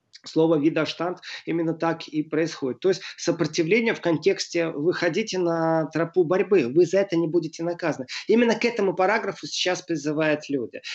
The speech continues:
Именно эта повестка сейчас востребована. И то, что мейнстрим, э, попробовал окрасить все это и придать вкус. «Ой, мы там заметили конспирологов, ой, мы там заметили, э, провокаторов». Я вчера это говорил.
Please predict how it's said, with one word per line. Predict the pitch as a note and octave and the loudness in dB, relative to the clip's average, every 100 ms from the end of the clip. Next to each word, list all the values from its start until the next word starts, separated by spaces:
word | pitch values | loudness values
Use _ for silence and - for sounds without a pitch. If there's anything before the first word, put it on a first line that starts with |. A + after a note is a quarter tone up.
| - | 2
Именно | G#3+ A#3 | 4 4
эта | A3+ A#3+ G#3+ F#3 | 2 2 2 0
повестка | F3 F#3 A3 G3+ | 0 0 0 -2
сейчас | E3 F#3 F3 | -4 -4 -4
востребована. | E3+ E3 F3 C3 A#2+ D#3+ | -6 -4 -4 -4 -2 -4
И | |
то, | F#3+ | -4
что | - F#3 | -2 0
мейнстрим, | G#3 G#3+ - A#3 A#3 D3 - - - _ | 2 0 0 2 4 2 0 -12 -20 _
э, | D3 D3+ D3+ D3+ D3 | -2 2 2 4 2
попробовал | D3+ F#3 G#3 G#3 D#3+ D3 D#3 C#3 - | 0 -2 2 2 2 -2 0 -2 -4
окрасить | E3 - G3+ G3+ E3 C#3 | -10 -2 2 2 0 -6
все | - - F3+ | -6 0 0
это | D#3+ D3 C3 A#2+ C#3+ C3 _ | -2 -8 -8 -16 -18 -20 _
и | E3 | -6
придать | D3+ F#3+ E3+ F3+ | -2 -2 2 0
вкус. | - - D#3 - - - | 0 -2 -4 -4 -12 0
«Ой, | A#3+ C#4+ | 4 6
мы | A3+ A3+ | 4 4
там | A#3 G3 | 2 2
заметили | G3+ G3 F3 F3+ | 0 -2 -2 -4
конспирологов, | E3+ D#3+ - F3+ D3 B2+ - - | -6 -4 0 2 2 0 -8 0
ой, | B3+ D4+ | 4 6
мы | C4+ | 6
там | A#3 A3+ | 4 2
заметили, | F3+ G#3 G3+ F#3 F#3 D#3 | 0 -2 -2 0 0 0
э, | E3 E3+ D#3+ D#3 | -2 -2 0 0
провокаторов». | D3+ E3 F3+ F#3 - F#3+ | -2 0 0 0 -2 0
Я | A3 | 0
вчера | G#3+ A#3+ A#3+ | 0 2 2
это | D3+ - | 2 -2
говорил. | D3 D#3+ F3 B2+ | -2 0 0 -2